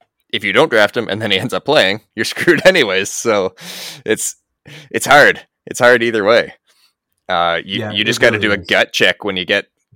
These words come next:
Speaker 1: if you get there in the first round or start of the second round, whatever, and he's on the board,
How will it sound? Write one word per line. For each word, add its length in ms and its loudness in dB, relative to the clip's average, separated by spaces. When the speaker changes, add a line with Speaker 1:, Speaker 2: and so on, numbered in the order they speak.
Speaker 1:
if 100 -10
you 140 -6
get 220 0
there 260 0
in 80 -6
the 60 -6
first 280 -4
round 340 2
or 200 -2
start 340 -2
of 60 -6
the 40 -8
second 240 -4
round, 220 -4
whatever, 560 -4
and 160 -8
he's 240 -8
on 140 -2
the 60 -6
board, 420 -2